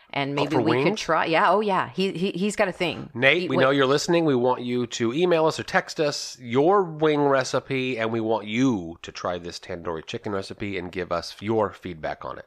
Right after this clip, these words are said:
Speaker 1: Yeah.
Speaker 2: It's been a weird week.
Speaker 1: Aren't they all since February of twenty twenty?
Speaker 2: Well, the hits keep on coming.
Speaker 1: <laughs>
Speaker 2: My week, from the last episode to this one, my week has been filled with my mom being admitted into the hospital. She's been there for a full week today.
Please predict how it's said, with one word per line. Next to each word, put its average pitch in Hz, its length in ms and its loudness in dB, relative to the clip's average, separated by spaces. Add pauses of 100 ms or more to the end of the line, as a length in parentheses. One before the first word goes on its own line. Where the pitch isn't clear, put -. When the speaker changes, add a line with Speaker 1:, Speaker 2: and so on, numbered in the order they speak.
(140)
Speaker 1:
Yeah. - 140 -8 (640)
Speaker 2:
It's 160 200 -4
been 156 100 4
a 135 60 2
weird 127 180 4
week. 131 240 0 (640)
Speaker 1:
Aren't 208 240 0
they 196 140 4
all 190 260 4
since 220 260 -6
February 202 460 0
of 202 80 -6
twenty 208 260 -4
twenty? 214 380 -6 (160)
Speaker 2:
Well, 123 140 2
the 117 80 4
hits 127 180 -2
keep - 200 -4
on 98 120 0
coming. 82 340 -6 (400)
Speaker 1:
<laughs> - 300 -6
Speaker 2:
My 185 800 2
week, 131 580 -4 (300)
from 123 160 0
the 123 60 2
last 143 260 2
episode 143 300 0
to 131 80 2
this 117 220 0
one, 113 100 2
my 107 200 2
week 110 220 -2
has 101 120 -6
been 101 140 -2
filled 95 300 -2
with 87 280 -8
my 90 160 -4
mom 90 480 -2 (240)
being 95 280 -4
admitted 90 340 -6
into 82 180 -10
the 82 100 -8
hospital. 82 500 -10
She's 85 180 -14
been 92 240 -6
there 90 140 -4
for 90 220 -4
a 82 60 -6
full 139 320 0
week 107 400 -8 (100)
today. 82 520 -4